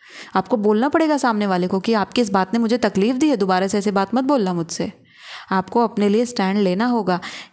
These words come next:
दुर्गा माँ को देखिए आप, ऐसे ही नहीं वो दुर्गा माँ बनी हैं,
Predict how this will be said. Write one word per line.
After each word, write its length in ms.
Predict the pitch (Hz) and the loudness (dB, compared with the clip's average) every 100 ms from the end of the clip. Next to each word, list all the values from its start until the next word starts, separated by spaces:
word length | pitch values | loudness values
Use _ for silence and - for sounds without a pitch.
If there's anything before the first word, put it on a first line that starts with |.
| - | -8
दुर्गा 340 | 170 180 185 233 | 0 2 2 2
माँ 140 | 226 | 2
को 140 | 233 | 2
देखिए 360 | 202 202 196 240 | 2 2 2 2
आप, 240 | 196 165 - - _ _ _ _ _ _ _ _ _ _ _ _ | 2 -2 -6 -20 _ _ _ _ _ _ _ _ _ _ _ _
ऐसे 280 | - 185 208 | -2 0 2
ही 60 | 196 | 0
नहीं 120 | 226 | 2
वो 80 | 294 | 0
दुर्गा 260 | 269 254 233 | 0 0 0
माँ 160 | 214 | 0
बनी 280 | 190 180 175 | 0 0 0
हैं, 240 | 170 165 | 0 -2